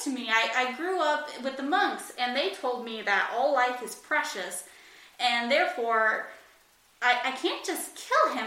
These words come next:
I can't, I can't kill him and end his life. That has such a finality to it. Surely there is a different way." And everybody's like,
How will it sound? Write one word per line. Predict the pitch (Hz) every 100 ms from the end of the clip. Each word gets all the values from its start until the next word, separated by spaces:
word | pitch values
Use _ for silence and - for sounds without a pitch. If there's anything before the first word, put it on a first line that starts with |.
| -
I | 240
can't, | 240 370 392 349 - 247
I |
can't | 262 - 392 403 - -
kill | 359 403 349
him | 247 233
and | 226 269
end | 285 285
his | 240 254
life. | 311 339 254
That | 190 -
has | 262 -
such | 285 -
a |
finality | - 202 220 339 339 202 196 -
to | 202 202
it. | 196 - - - - - - -
Surely | - 427 453 370 269 254
there | 277 285
is | 269 247
a | 220
different | - 240 226 -
way." | 202 185 - - - - - _ 254
And | 247 240 240 240
everybody's | 254 262 269 262 262
like, | 240